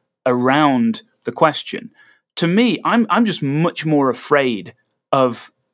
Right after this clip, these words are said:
a state that might put me in jail or allow me to be fired by a,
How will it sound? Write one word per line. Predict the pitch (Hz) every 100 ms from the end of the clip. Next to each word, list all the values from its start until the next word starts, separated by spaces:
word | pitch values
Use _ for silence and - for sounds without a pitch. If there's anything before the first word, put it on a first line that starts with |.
| _ _ -
a | 127
state | - - 165 131 - - -
that | 143 -
might | 151 139 - _ _
put | - 214
me | 165 147
in | 131
jail | 123 135 135 120 69 - _ _ -
or | 147 127 120
allow | 135 143 147
me | 147 139
to | 127 131
be | 120
fired | 113 - 143 139 123 107 110
by | 120
a, | 117